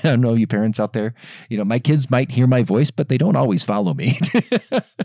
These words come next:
You know, they sometimes, you know, hear my voice and I ask them to do something and they don't do it simply because they don't want to. That, that's stubbornness. It's disobedience. There's a discipline issue going on there.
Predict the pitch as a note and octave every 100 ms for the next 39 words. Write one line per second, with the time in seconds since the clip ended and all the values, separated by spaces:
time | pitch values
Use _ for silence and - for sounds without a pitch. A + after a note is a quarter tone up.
0 | - A3 A#3 G3+ - A2 A2 A#2 D#3 E3
1 | C3 C3 C3 E3+ F3 C3 B2+ - - A#2+
2 | G#2 G#2 B2+ A#2 G2 D3 - G2 G2 G#2
3 | G#2 G2+ C#3 C#3+ A#2+ F#2 F#2 F#2 F#2 C#3
4 | - - F#2+ A2 G#2 G#2 F#2 F2+ - -
5 | _ E2+ F#2+ G#2 B2 F#2 A2 - A#1 A#1
6 | D2+ - - - - C2 G2+ G#2+ B2 -
7 | D2+ - F2 - D#2 C#2 D#2+ E2+ B2 C#3
8 | G2 D#2+ - - C3+ - G#2 - G#2+ A2
9 | A#2+ A2 A2 A2 A2+ A#2 B2+ D#3